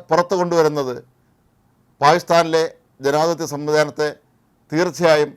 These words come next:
അത് ഗുരുതരമായി തന്നെ ബാധിക്കും എന്നുള്ളത് ഉറപ്പാണ്. നിരവധി അന്താരാഷ്ട്ര സ്ഥാപനങ്ങൾ, അമേരിക്ക ആസ്ഥാനമായി പ്രവർത്തിക്കുന്ന ഈ ഒരു പ്രസ്ഥാനം പുറത്തുവിട്ട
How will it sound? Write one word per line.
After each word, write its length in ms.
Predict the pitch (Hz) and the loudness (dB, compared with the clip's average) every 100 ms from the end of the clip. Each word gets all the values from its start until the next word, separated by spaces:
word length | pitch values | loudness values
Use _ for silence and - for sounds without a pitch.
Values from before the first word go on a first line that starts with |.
| _ _ 127 | _ _ -4
അത് 120 | 156 151 143 | 0 0 0
ഗുരുതരമായി 460 | 165 185 185 180 160 | 2 4 4 2 -2
തന്നെ 160 | 156 143 | -6 -2
ബാധിക്കും 460 | 135 151 165 165 175 143 | 2 2 2 -6 -10 -8
എന്നുള്ളത് 300 | 147 139 127 | -4 -4 -4
ഉറപ്പാണ്. 340 | 117 101 85 - _ _ _ _ - | -6 -8 -12 -14 _ _ _ _ -4
നിരവധി 380 | 156 185 180 185 - | 2 4 4 0 -2
അന്താരാഷ്ട്ര 480 | 151 165 170 156 160 | -2 0 0 -2 -8
സ്ഥാപനങ്ങൾ, 540 | - 143 139 143 143 151 _ _ _ | -2 0 2 -2 -4 -8 _ _ _
അമേരിക്ക 400 | - 160 170 156 165 - | -4 -2 -2 0 -2 0
ആസ്ഥാനമായി 500 | 147 151 151 151 147 143 | -2 -2 -4 -2 -4 -4
പ്രവർത്തിക്കുന്ന 480 | 139 127 131 135 139 123 143 | -6 -6 -8 -8 -8 -10 -10
ഈ 40 | 151 | -6
ഒരു 100 | 143 143 _ - | -4 -6 _ -10
പ്രസ്ഥാനം 460 | 135 131 151 147 151 123 | -10 -4 -2 -2 -4 -6
പുറത്തുവിട്ട 480 | 143 143 156 143 | -6 -2 -2 -2